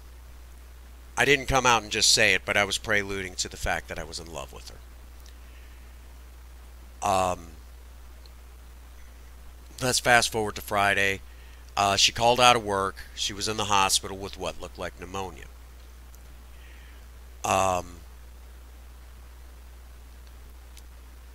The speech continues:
you'll have to excuse me. This is really hard. We didn't get to go see her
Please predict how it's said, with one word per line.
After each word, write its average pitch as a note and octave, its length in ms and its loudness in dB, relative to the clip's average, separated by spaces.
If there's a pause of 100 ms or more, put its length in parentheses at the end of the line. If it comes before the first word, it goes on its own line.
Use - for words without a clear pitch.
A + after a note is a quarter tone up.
(460)
you'll G#2 140 -2
have G2+ 160 0
to F#2 100 -4
excuse E2+ 420 0
me. D#2+ 80 -10
This E2 200 -2
is D#2+ 140 -6
really D2+ 200 -10
hard. C2+ 280 -12 (3250)
We B2 120 2
didn't D3 200 6
get C#3+ 120 8
to - 80 -2
go A#2+ 160 6
see B2 380 6
her G2+ 440 2